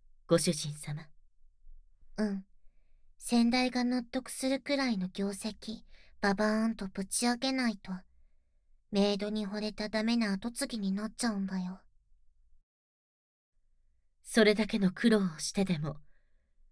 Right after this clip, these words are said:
Speaker 1: 私たちと添い遂げたいのですか？
Speaker 2: だったらエルたちは、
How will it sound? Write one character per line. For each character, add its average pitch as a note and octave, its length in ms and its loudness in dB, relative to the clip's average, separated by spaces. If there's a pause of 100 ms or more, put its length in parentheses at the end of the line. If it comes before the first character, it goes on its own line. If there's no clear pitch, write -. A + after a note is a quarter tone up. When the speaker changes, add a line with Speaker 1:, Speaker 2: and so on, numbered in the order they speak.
(180)
Speaker 1:
私 F#3 440 4
た - 100 -6
ち - 120 -10
と D3 100 -10
添 G3+ 240 4
い G#3 40 4
遂 G3+ 120 -2
げ G#3+ 120 0
た G#3+ 140 0
い G3 80 -4
の D#3+ 100 -4
で D3 120 -8
す - 120 -12
か？ - 200 -18 (1600)
Speaker 2:
だ A#3 120 4
っ A#3+ 60 2
た A#3+ 220 2
ら G3+ 140 -2
エ B3 140 2
ル C4+ 120 0
た A#3+ 160 -2
ち G#3 200 -4
は、 F#3+ 260 -2